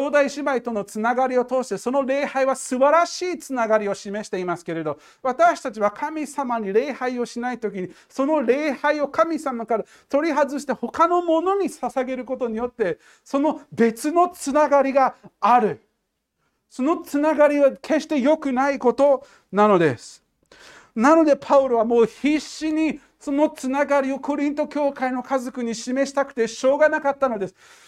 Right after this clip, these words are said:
偶像礼拝を避けなさい。危ないです。火に近寄りすぎてますよ。気をつけないと焼けてしまいますよっていう、その注意を、その崇-、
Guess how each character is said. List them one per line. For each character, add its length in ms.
偶 440
像 300
礼 300
拝 360
を 60
避 360
け 140
な 160
さ 280
い。 60
危 580
な 160
い 100
で 160
す。 100
火 200
に 180
近 280
寄 140
り 120
す 140
ぎ 140
て 120
ま 140
す 100
よ。 160
気 220
を 120
つ 80
け 120
な 120
い 80
と 80
焼 280
け 100
て 120
し 140
ま 180
い 60
ま 140
す 120
よ 120
っ 100
て 100
い 160
う、 80
そ 160
の 140
注 500
意 120
を、 220
そ 140
の 140
崇-、 340